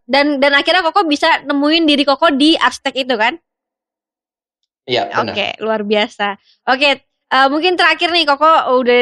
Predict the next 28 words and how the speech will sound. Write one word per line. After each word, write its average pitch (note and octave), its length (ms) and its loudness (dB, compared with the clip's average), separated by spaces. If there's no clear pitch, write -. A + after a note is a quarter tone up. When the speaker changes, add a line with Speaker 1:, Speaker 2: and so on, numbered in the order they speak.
Speaker 1:
di B3+ 100 -8
sini, C4+ 320 -2
udah B3 240 2
video A#3 300 -2
Speaker 2:
Hmm. A#3 80 -12
Speaker 1:
call A#3 160 2
juga. A#3+ 400 2
Pasti C4+ 300 -6
Koko C#4 340 0
bisa A#3 480 -4
atau A#3+ 400 -2
mungkin C4+ 320 -4
mau C4+ 120 0
sampaikan B3+ 360 -2
sesuatu B3+ 380 -2
buat B3+ 140 0
teman-teman A#3 400 -6
di A3+ 80 -4
rumah A3+ 180 -4
yang A3+ 140 -2
nonton, B3 520 0
yang B3 240 -2
lagi B3 320 2
down D4 400 4
atau C#4 240 0
lagi C4 320 2
pusing E4 560 0
karena, C4 480 0